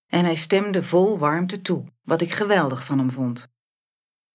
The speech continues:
Hij zat met een frustratie die hem dwars zat, dus we besloten daaraan te werken. Ian was een Engelsman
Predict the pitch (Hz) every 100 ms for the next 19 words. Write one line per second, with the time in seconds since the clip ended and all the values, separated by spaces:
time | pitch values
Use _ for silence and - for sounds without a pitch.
0 | _ _ _ - 160 185 190 190 170 156
1 | 165 156 - 160 170 175 214 208 175 143
2 | 131 139 180 - 208 220 - - - 233
3 | 185 180 175 147 160 202 190 196 202 226
4 | 240 175 131 127 127 - _ _ _ _
5 | _ _ _ _ _ - 285 202 247 247
6 | 226 233 262 220 165 151 135 123 -